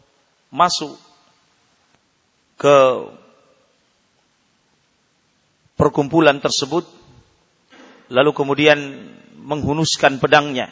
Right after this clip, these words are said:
kepada sang sahir tersebut, sehingga kepalanya lepas dari badannya.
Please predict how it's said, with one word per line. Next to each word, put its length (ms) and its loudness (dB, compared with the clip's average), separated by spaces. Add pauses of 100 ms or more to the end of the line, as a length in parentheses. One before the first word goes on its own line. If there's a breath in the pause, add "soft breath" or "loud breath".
(840)
kepada 720 2
sang 480 -4
sahir 560 -4
tersebut, 480 -6 (1040)
sehingga 760 0 (2000)
kepalanya 540 2
lepas 480 -2
dari 320 0
badannya. 720 0